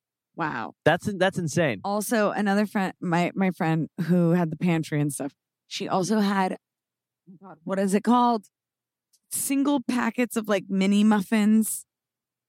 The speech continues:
Speaker 2: I don't know.
Speaker 1: The little mini muffins.
Speaker 2: Like Hostess? Hostess?
Speaker 1: Yeah, it was, like, Hostess stuff.
Speaker 2: Okay.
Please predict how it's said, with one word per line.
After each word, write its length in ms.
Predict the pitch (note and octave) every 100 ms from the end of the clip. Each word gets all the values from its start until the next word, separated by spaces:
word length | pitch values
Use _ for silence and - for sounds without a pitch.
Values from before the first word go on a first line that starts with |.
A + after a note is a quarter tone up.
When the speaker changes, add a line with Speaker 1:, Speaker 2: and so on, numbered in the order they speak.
| _ _ _ _ _ _ _ _
Speaker 2:
I 80 | A#2
don't 140 | A#2
know. 280 | A#2+ D3 G#2+ - - _ _ _ _ _ _ _
Speaker 1:
The 100 | A3
little 240 | G#3+ A3+ G#3+
mini 300 | A3 A3+ A3+
muffins. 340 | A3 A3 B3
Speaker 2:
Like 140 | C#3
Hostess? 560 | - D3 D#3 - E3 - -
Hostess? 240 | - D#3 G#3+
Speaker 1:
Yeah, 200 | A#3 E3+ -
it 60 | A#3+
was, 100 | A#3+
like, 120 | A3
Hostess 460 | F#3 A#3+ A#3+ A3 G#3
stuff. 260 | - D3+
Speaker 2:
Okay. 280 | A#2+ A#2+ D#3